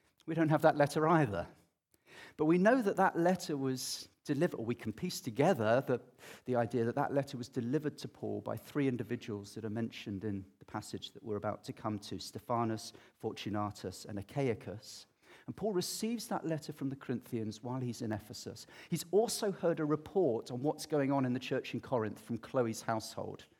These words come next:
Okay, we don't know which way round those two arrows go, but Paul's got a pretty good idea of what's going on in Corinth, having received this communication, having received this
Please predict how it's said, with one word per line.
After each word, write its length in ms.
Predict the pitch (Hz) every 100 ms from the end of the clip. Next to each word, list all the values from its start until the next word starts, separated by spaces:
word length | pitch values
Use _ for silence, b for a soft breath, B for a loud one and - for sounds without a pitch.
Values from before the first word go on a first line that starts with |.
| b b b 104
Okay, 120 | 101
we 100 | 101
don't 140 | 120
know 100 | 117
which 300 | 107 110 - - _
way 120 | 123 110
round 300 | 110 101 101
those 160 | 98
two 220 | - 113
arrows 320 | 101 98 101 -
go, 260 | 123 92
but 120 | 90 - B
Paul's 160 | - 214
got 140 | -
a 20 | 156
pretty 320 | - - 180
good 180 | 165 156
idea 680 | 143 135 147 180 107 143 - B B
of 120 | 139
what's 200 | 143 170
going 320 | - 156 143 135
on 240 | 123 107 -
in 100 | 117
Corinth, 520 | - - 98 80 - - - _ _ _ _
having 200 | 131 127
received 420 | 110 - - 170
this 160 | 156 -
communication, 720 | - 139 131 - 127 117 123
having 220 | 98 101
received 480 | 104 - - 156 156
this 300 | 123 - -